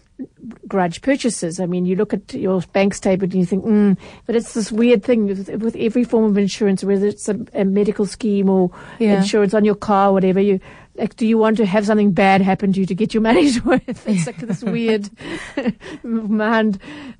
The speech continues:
Speaker 1: flip thing. But, but yeah, it is, I say, it's, it's a horrible thing to have to pay to get nothing in return until that moment where you need it, and then you're just so grateful that you
Speaker 2: Yes.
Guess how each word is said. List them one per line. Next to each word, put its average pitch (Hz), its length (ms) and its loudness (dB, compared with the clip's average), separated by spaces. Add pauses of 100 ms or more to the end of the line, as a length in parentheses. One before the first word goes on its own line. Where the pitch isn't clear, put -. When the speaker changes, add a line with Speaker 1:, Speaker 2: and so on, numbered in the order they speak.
(140)
Speaker 1:
flip 254 380 -4
thing. 175 320 -6
But, 202 240 -8 (200)
but 240 220 -6
yeah, 208 300 2
it 202 160 -2
is, 240 180 0
I 226 40 -4
say, 180 340 -2
it's, - 220 -10 (400)
it's 233 220 -2
a 220 140 2
horrible 220 480 2
thing 208 240 -2
to 202 100 -2
have 190 220 -4
to 214 80 -6
pay 196 480 0
to 190 100 -8
get 196 180 -2
nothing 196 300 -2
in 190 100 0
return 202 380 0
until 196 280 0
that 202 180 -2
moment 185 400 2
where 185 120 2
you 180 140 4
need 190 300 4
it, 175 80 -2
and 170 160 0
then 175 160 2
you're 180 120 4
just 170 220 -4
so 180 160 0
grateful 165 480 -2
that 165 300 -6
you 170 160 0
Speaker 2:
Yes. 175 500 0